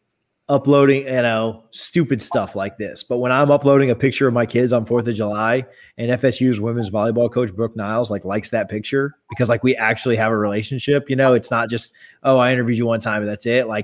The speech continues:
you know, she shot me a message when her husband Nick was, uh, in the Olympics and playing, and we were tweeting about it and stuff, and just like, "Hey, thanks for, you know, all the support," and, um, uh,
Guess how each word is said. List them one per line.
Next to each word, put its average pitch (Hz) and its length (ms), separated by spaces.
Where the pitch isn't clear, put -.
you 120 140
know, 110 360
she 131 220
shot 127 240
me 123 80
a 117 60
message 117 360
when 113 120
her 117 120
husband 110 300
Nick 120 220
was, 107 240
uh, 95 400
in 127 100
the 117 100
Olympics 117 500
and 107 100
playing, 123 400
and 110 160
we 120 100
were 117 140
tweeting 131 280
about 120 200
it - 20
and 117 80
stuff, 127 280
and 104 100
just 104 180
like, 104 100
"Hey, 151 140
thanks 135 220
for, 120 280
you 127 80
know, 113 100
all 120 80
the 117 60
support," 131 500
and, 104 80
um, 95 540
uh, 104 580